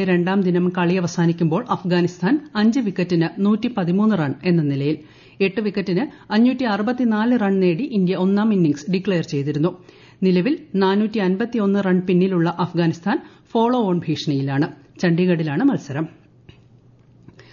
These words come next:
സാഫ് ചാമ്പ്യൻഷിപ്പ് കിരീടം നേടിയ ഇന്ത്യൻ വനിതാ ഫുട്ബോൾ ടീമിനെ പ്രധാനമന്ത്രി നരേന്ദ്രമോദി അഭിനന്ദിച്ചു.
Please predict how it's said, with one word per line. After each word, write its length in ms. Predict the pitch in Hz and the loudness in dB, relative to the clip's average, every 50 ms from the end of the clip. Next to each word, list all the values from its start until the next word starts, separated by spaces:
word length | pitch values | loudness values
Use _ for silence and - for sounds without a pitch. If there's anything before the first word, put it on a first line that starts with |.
| - - - - - | -20 -20 -20 -20 -20
സാഫ് 440 | - - - 269 277 294 294 - - | -10 -4 -2 0 0 0 -2 -6 -6
ചാമ്പ്യൻഷിപ്പ് 600 | - 254 233 226 214 233 226 226 - 220 - - | -4 -4 -2 0 0 0 -2 -2 -4 -6 -6 -4
കിരീടം 400 | - 202 180 202 202 196 202 202 | -2 0 0 2 2 2 2 2
നേടിയ 300 | 196 180 170 165 165 185 233 - | 2 2 2 2 0 -2 -2 0
ഇന്ത്യൻ 340 | 240 202 185 196 196 196 | 0 0 2 2 2 0
വനിതാ 300 | 185 190 190 196 196 208 214 | 0 0 0 0 0 0 -2
ഫുട്ബോൾ 400 | 214 - 190 180 170 196 202 202 | 0 0 0 0 0 0 0 0
ടീമിനെ 380 | 196 - 196 180 180 175 151 - - | 0 0 2 2 2 2 0 -2 -4
പ്രധാനമന്ത്രി 600 | - - 175 175 - 190 190 185 180 175 165 175 | -8 -8 -8 -6 -4 -2 0 0 0 0 2 2
നരേന്ദ്രമോദി 720 | 175 175 170 160 165 175 175 202 190 175 151 147 143 131 - 143 | 2 2 2 2 2 2 2 2 0 0 0 0 -2 -4 -4 -4
അഭിനന്ദിച്ചു. 520 | 135 131 135 - 151 139 139 135 - - | -4 0 0 0 0 0 -2 -2 -4 -4